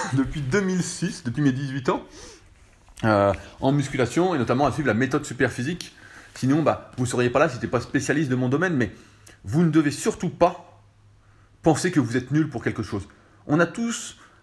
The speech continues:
le pouvoir, en fait, aujourd'hui, surtout avec Internet, avec tous les livres qui existent, de se former, de devenir meilleur qu'on est, de devenir sp-, spécialiste de ce qui nous plaît, de notre passion, de ce qui nous fait vibrer. Mais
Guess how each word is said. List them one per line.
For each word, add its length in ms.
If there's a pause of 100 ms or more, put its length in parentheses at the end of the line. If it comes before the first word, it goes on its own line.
(120)
le 220
pouvoir, 360
en 60
fait, 160
aujourd'hui, 420
surtout 220
avec 160
Internet, 500
avec 180
tous 100
les 80
livres 180
qui 140
existent, 400 (320)
de 80
se 140
former, 640 (580)
de 320
devenir 360
meilleur 400
qu'on 180
est, 400 (680)
de 60
devenir 220
sp-, 400
spécialiste 760 (140)
de 160
ce 100
qui 80
nous 80
plaît, 180
de 80
notre 180
passion, 500 (580)
de 60
ce 80
qui 60
nous 80
fait 140
vibrer. 360 (1040)
Mais 260